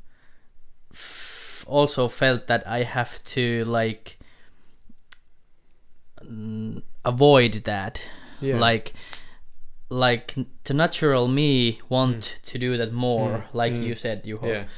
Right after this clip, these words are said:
Speaker 1: But I have felt that my environment and
Speaker 2: Yeah.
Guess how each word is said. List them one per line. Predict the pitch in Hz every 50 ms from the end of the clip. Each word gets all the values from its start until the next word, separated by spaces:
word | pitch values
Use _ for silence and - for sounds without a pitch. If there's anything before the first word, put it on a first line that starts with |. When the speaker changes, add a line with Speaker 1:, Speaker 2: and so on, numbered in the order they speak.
| - - - - - - - -
Speaker 1:
But | - 117 110 - -
I | 123 123 123
have | 127 135 123 117 123
felt | - - - 151 147 131 120 117 - - - - - - -
that | - 117 113
my | 117 120 120 110
environment | 123 123 120 123 131 135 135 127 127 127 135 143 143 120 113 98 - - - -
and | - 113 117
Speaker 2:
Yeah. | - 113 101